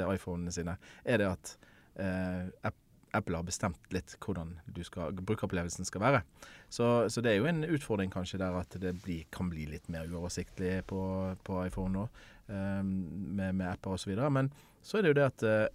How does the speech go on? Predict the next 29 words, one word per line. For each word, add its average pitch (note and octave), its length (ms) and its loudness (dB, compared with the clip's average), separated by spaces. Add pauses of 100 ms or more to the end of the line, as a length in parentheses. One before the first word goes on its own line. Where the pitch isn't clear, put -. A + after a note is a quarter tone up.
markedet A#2+ 460 0
har A#2+ 120 4
jo G#2+ 140 4
også A2 180 -4
blitt F#2+ 280 -4
mer A2 200 0
modent G#2 680 4
i D2 40 -4
løpet D#2 200 -6
av E2+ 40 -4
de E2 80 -6
siste E2+ 240 -8
årene. F#2 300 2
Altså, G2 180 -2
brukerne F#2+ 440 -2
er E2 40 -4
blitt - 480 -10
flinkere, G#2 640 -2
og, A2 220 -4 (340)
så - 160 -12
det G2 60 -6
kan G2 120 0
godt F2+ 160 -6
hende B2+ 220 0
det G#2 80 2
at F2 160 -4
dette F2+ 260 -6
her E2+ 120 -2
er D#2 140 -8